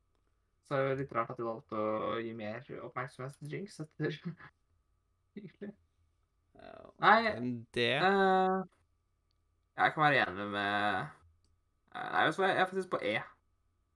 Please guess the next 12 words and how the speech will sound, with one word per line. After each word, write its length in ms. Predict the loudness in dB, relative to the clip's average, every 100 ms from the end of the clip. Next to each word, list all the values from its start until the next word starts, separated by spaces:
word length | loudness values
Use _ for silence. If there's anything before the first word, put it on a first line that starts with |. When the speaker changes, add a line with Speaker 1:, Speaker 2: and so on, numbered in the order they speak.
| _ _ -12
Speaker 2:
Oh, 140 | -8 -8
wow. 200 | -10 -12 _ _ -20 -20 _
Speaker 1:
I 160 | -12
Speaker 2:
Ja. 40 | -10
Speaker 1:
don't 160 | -10 -12
like 180 | -18 -20
it. 200 | -20 -20 -20 -20 _ _ -6
Speaker 2:
Jepp. 360 | -4 -4 _ -16 -16 _ _ _ -10
Det 160 | -8 -4
står 240 | 2 2
jo 120 | 2
her 160 | 0 -2